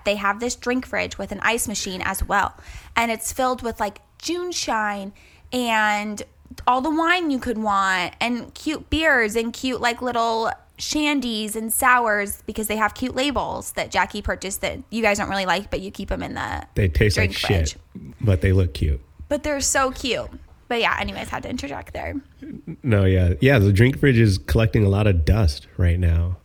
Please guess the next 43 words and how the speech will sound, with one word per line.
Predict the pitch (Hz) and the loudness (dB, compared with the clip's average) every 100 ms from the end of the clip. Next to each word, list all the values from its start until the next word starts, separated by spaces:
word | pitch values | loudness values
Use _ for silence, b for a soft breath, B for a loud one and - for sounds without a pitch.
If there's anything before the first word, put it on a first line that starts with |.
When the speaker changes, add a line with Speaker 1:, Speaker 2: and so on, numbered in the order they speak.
| - | -4
Speaker 2:
Um, | 113 98 95 98 | 0 2 2 2
and | 117 | 2
I | |
kinda, | 123 165 147 | 2 0 2
I | 143 | 2
Speaker 1:
Wow. | |
Speaker 2:
like | 160 165 | 2 2
it. | 85 85 | 2 4
And | 107 104 92 B B B - | 4 4 2 B B B 0
we | 117 110 110 | 2 4 2
drank | 120 107 123 | 2 4 4
a | 120 | 4
little | 110 | 4
bit | 110 104 - - | 4 2 -2 -2
for | 107 101 95 90 - - - | 2 4 4 2 -4 -12 -6
Jackie's | 104 98 107 92 | -2 2 2 2
birthday | 98 101 - 87 80 76 | 2 0 0 2 2 2
'cause | 87 98 | 0 -2
she | - | 2
wanted | 92 90 | 2 4
a | 90 | 4
little | 104 | 4
bit | 95 | 4
of | 87 | 4
Speaker 1:
Mm-hmm. | 85 | 4
Speaker 2:
wine. | 90 107 139 B B B B B - | 4 4 2 B B B B B 2
And | 123 117 - _ _ | 2 2 -4 _ _
I | 160 | -4
shit | 190 - 147 | -2 0 2
you | 151 | 4
not, | 131 139 | 4 4
halfway | 135 143 147 175 151 | 2 2 2 2 0
through | 147 123 131 | 2 2 4
my | 117 | 2
first | 135 131 131 | 2 0 0
glass, | - 120 147 | 2 2 2
I | - | 2
was | 185 | 2
like, | 175 175 - | 2 0 4
"Whew, | 466 466 - - - - - - | 6 8 8 8 -2 -20 -20 -6
I | 151 214 | -4 0
am | 131 113 | 2 0
tipsy." | - 208 220 202 214 220 | 2 0 2 -2 0 0